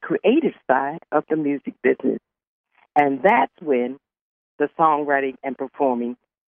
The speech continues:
began. In nineteen eighty-six, he put some young people together and started writing positive and educational songs for them.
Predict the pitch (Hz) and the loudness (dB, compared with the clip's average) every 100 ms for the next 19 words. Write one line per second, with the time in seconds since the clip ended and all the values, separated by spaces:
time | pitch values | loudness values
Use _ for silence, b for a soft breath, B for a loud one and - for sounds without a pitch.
0 | _ 131 123 117 95 - _ _ _ _ | _ -2 0 -2 -4 -14 _ _ _ _
1 | _ _ _ _ 147 135 160 165 - 170 | _ _ _ _ -4 0 2 2 0 -2
2 | 165 - 165 160 - _ 247 - - _ | -2 -2 -4 -4 -10 _ -6 -6 -18 _
3 | _ _ b b b _ 349 - - 302 | _ _ b b b _ 0 2 -2 -2
4 | - 262 254 302 311 254 - 151 131 - | 2 4 4 4 2 0 -2 -4 -2 -2
5 | 123 123 113 104 151 - _ _ _ _ | -2 0 0 -2 -8 -12 _ _ _ _
6 | _ _ b _ 190 185 - 233 254 - | _ _ b _ 0 0 0 0 2 0
7 | 202 202 185 - - 233 247 240 147 - | 0 2 -2 -6 -10 -4 -4 -4 -8 -6
8 | 110 - - _ _ _ _ _ 170 165 | -8 -8 -14 _ _ _ _ _ -2 2
9 | 226 233 233 - 214 - 190 165 - 175 | 2 0 -2 0 0 0 -8 -10 -4 -2
10 | 151 175 - _ 156 127 110 | 0 -2 -10 _ 2 2 0